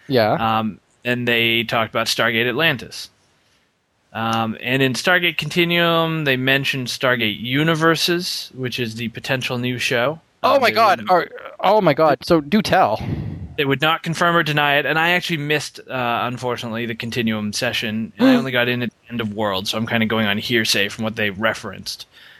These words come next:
Speaker 2: But it sounds like they may have another show coming. Uh, Brad Wright, the creator of the series, is very cagey about it, so he was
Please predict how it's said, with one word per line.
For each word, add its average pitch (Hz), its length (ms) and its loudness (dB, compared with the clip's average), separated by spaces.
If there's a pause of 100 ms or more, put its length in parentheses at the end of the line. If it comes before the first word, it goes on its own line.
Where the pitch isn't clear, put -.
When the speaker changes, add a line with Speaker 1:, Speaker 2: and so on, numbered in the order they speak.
(720)
Speaker 2:
But 151 220 0
it 143 140 -2
sounds 190 340 2
like 175 180 0
they 147 100 2
may 135 180 -2
have 143 240 0
another 131 300 -4
show 135 280 -2
coming. 131 520 -2
Uh, 107 240 -2
Brad 127 400 0
Wright, 127 280 2
the 127 80 -14
creator 120 300 -4
of 117 60 -8
the 120 80 -8
series, 117 340 -4
is 107 100 -8
very 113 220 -2
cagey 113 420 -2
about 113 300 0
it, 110 180 -4
so 104 360 -4
he 113 160 -6
was 107 240 -8